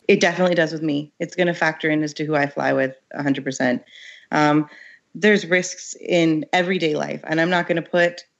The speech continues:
my child or anybody who is allergic in a bubble where they can't experience the world. Um, our EpiPen is our insurance policy, but they are not always a hundred percent guaranteed in any way, shape, or form. And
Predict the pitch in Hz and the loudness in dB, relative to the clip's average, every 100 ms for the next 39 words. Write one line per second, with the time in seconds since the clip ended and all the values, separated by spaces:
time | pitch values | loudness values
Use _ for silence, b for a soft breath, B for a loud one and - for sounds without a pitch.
0 | - 190 208 165 151 147 151 - 233 233 | -6 -2 0 0 0 0 -2 0 4 4
1 | 202 190 180 170 165 160 156 151 147 - | 4 0 0 -2 -2 -2 -2 -2 -4 0
2 | 160 151 165 156 147 143 147 147 147 - | 2 2 0 0 0 0 -2 -2 -4 0
3 | 156 143 - _ - - 170 151 147 151 | 0 0 -6 _ -10 -4 0 2 0 -2
4 | 139 139 135 143 - B B B B - | -2 0 -2 -4 -14 B B B B -2
5 | 151 147 147 - _ - 190 185 185 165 | 2 2 2 -4 _ -2 0 0 0 -2
6 | 165 156 151 147 143 147 - 143 143 - | 0 0 0 -2 -2 -2 -2 -2 -2 -4
7 | - 143 143 160 147 147 147 143 - - | -4 -2 -2 -2 -2 0 -2 -2 -6 0
8 | 180 170 165 156 151 156 151 156 151 156 | 4 4 4 2 0 0 0 0 -4 -4
9 | 147 147 151 151 147 143 - - _ b | -4 -4 -8 0 0 0 -4 -14 _ b
10 | b - 170 156 151 165 151 151 151 147 | b -2 2 2 2 -2 -2 -2 0 0
11 | 143 147 147 143 147 147 151 - 151 147 | 0 0 0 0 0 -2 -4 -2 2 4
12 | 143 - - 151 147 147 | 2 0 2 4 4 2